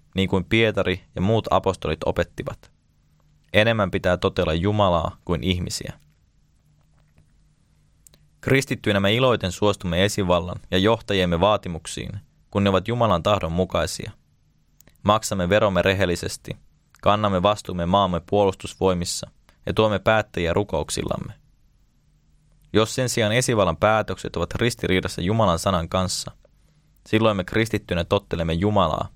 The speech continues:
emmekä ihmisiä. Emme voi suostua toimintaan, jossa harjoitetaan väkivaltaa viattomia ihmisiä kohtaan, vaaditaan ihmisiä luopumaan vakaumuksestaan ja uskostaan, tai käsketään kunnioittamaan ihmisiä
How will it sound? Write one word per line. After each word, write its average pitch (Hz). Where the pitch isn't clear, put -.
emmekä 87
ihmisiä. 101
Emme 101
voi 127
suostua 110
toimintaan, 101
jossa 98
harjoitetaan 95
väkivaltaa 87
viattomia 92
ihmisiä 92
kohtaan, -
vaaditaan 104
ihmisiä 104
luopumaan 95
vakaumuksestaan -
ja 92
uskostaan, -
tai 92
käsketään 101
kunnioittamaan 90
ihmisiä 110